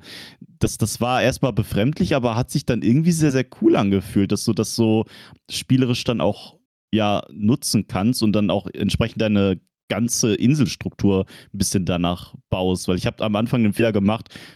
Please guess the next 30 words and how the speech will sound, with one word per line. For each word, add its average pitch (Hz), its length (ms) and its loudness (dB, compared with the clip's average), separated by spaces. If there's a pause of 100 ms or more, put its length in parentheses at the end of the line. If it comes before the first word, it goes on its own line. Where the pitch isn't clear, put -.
(100)
ähm, 95 220 2
als - 240 -4
man 98 100 0
dann 92 320 2
übersiedeln 113 580 2
konnte, 110 440 0
da 92 320 2 (100)
gab's - 360 -4 (440)
quasi 101 200 -2
zwei 110 260 -2
Strände 127 480 -2
an 87 80 -2
meiner 95 300 2
Insel. 107 440 4 (380)
Bei - 160 -4
einem 120 300 2
war 110 240 0
direkt 101 320 -2
ein 113 80 0
riesen 135 260 4
Sumpfgebiet, 131 540 0
beim 107 180 -2
anderen 107 300 4
nicht. 135 200 2
Und 113 60 -2
ich 104 100 0
dachte 95 160 -4
mir, 92 60 2
„Ja, 87 140 0
komm, 139 300 -4